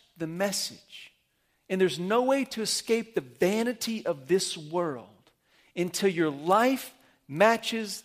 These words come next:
the message, and your message is the gospel. And the key is examination.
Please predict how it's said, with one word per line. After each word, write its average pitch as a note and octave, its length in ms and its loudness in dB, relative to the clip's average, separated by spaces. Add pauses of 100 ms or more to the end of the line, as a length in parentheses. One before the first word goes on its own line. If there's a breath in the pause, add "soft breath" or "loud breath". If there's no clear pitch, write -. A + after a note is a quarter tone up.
the F#3 80 -4
message, F#3 680 0 (300 loud breath)
and D#3 220 0
your B2+ 140 -4
message F3+ 800 0 (260)
is F3 560 6 (240)
the D3 80 -10
gospel. C#3+ 600 0 (3000)
And B2 160 -14
the G#2+ 60 -20
key D3+ 560 -10 (2000)
is C3 160 -8
examination. A#2+ 800 -12